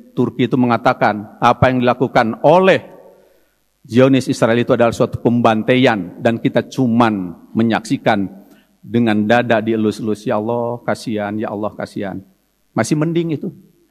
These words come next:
Tetapi lebih hebat lagi kalau kita bisa memberikan langkah nyata. Dan ini sudah dilakukan.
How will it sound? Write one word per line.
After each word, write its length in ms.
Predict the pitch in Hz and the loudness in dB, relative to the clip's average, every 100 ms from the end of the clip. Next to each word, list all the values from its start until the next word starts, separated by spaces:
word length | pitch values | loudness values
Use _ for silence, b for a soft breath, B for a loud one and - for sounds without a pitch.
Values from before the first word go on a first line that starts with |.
| _ _ _ _ _ _ _ _ _ _ _ - | _ _ _ _ _ _ _ _ _ _ _ -4
Tetapi 320 | 104 107 113 | -2 0 0
lebih 160 | 110 | 2
hebat 320 | 113 107 101 117 | 2 2 0 2
lagi 240 | 123 120 - | 0 0 -2
kalau 160 | 113 | -2
kita 320 | 101 117 110 104 | 0 -2 -2 -2
bisa 160 | 104 | -2
memberikan 560 | 110 104 107 110 113 101 | 0 0 0 0 -2 0
langkah 480 | 107 113 101 101 - | -2 -4 -6 -10 -8
nyata. 400 | 101 85 - - _ _ _ _ _ _ _ _ _ _ | -10 -10 -14 -20 _ _ _ _ _ _ _ _ _ _
Dan 160 | 92 101 | -6 2
ini 160 | 151 | 2
sudah 240 | 170 143 123 | 4 2 2
dilakukan. 640 | 120 98 147 135 98 87 | 0 0 2 2 2 -4